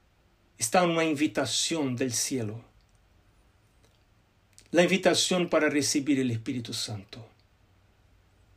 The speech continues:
Nosotros somos pecadores por naturaleza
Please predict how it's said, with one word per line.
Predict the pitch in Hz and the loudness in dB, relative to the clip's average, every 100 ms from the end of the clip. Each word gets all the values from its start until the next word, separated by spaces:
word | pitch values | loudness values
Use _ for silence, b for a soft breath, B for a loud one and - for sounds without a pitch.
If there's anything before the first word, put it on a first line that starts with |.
| _ _ - _ _ - - | _ _ -20 _ _ -16 -6
Nosotros | 151 214 208 202 196 - - - _ _ _ _ _ _ _ _ _ | 4 6 6 6 4 4 -6 -10 _ _ _ _ _ _ _ _ _
somos | - 190 175 | 2 4 4
pecadores | 175 190 165 151 185 160 | 4 4 4 4 2 0
por | - 160 | -2 -2
naturaleza | 147 170 147 131 123 113 135 123 | -2 0 0 0 -2 -4 -8 -14